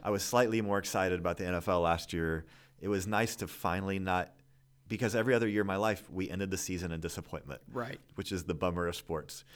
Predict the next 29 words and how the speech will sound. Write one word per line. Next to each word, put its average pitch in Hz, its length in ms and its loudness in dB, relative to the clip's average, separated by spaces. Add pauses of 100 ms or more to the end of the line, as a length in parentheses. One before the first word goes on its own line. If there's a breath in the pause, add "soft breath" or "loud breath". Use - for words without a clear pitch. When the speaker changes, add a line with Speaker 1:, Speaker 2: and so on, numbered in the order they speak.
(260 loud breath)
Speaker 1:
So 87 360 2 (160)
Speaker 2:
I, - 60 6
Speaker 1:
th- 139 120 0
Speaker 2:
I 156 120 2
have 170 240 2
one 160 180 2
sports - 380 0
joke. 104 180 -6
It's - 140 -8
the 139 120 4
only 156 140 4
one 139 160 4
that 123 100 2
I 120 40 4
really 110 280 -2
know. 113 280 -10
Speaker 1:
I 90 40 4
wanna 85 160 4
hear 92 180 4
it. 76 100 0
Speaker 2:
Okay, - 240 -2
the 123 120 -2
Dallas 143 760 2 (180)
Cowboys 135 680 2
logo 120 680 0
is 123 160 -2
also 120 580 0
their 107 240 -2
rating. 107 540 -8